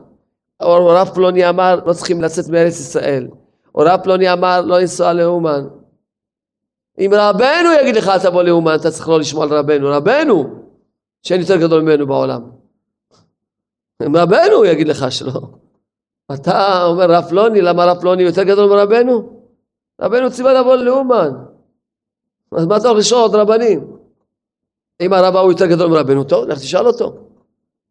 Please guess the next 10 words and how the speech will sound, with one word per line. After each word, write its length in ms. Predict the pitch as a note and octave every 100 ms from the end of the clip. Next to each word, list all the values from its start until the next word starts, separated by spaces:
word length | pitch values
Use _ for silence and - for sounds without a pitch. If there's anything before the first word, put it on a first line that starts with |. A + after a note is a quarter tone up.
| _ _ _ _ _ _
וכל 200 | C#3+ C#3
אלה 200 | G3 G#3
שאומרים 360 | G3+ G3 F#3+ F#3+
לא 140 | F#3
לצאת 220 | F#3 F#3 F3
מארץ 260 | F3+ F#3
ישראל, 320 | F#3+ F#3+ G3
הכל 220 | G3 A3 G#3
שקר 360 | - G#3+ G#3+
וכזב. 480 | G#3 G#3 G3+ -